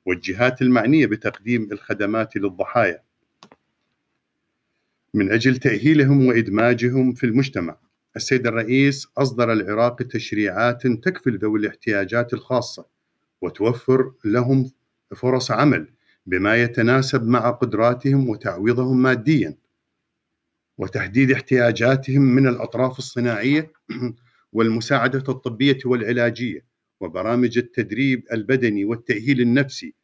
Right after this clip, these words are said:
ومشاريع تنمية الداخل والمشاريع الصغيرة لتنمية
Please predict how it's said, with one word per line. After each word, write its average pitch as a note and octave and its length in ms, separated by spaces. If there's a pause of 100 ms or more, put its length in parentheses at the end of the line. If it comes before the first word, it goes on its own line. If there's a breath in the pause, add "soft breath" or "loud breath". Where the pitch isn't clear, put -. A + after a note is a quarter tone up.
(220)
ومشاريع G#2+ 540
تنمية C3 540
الداخل B2 440
والمشاريع G#2 580
الصغيرة B2+ 640
لتنمية B2+ 540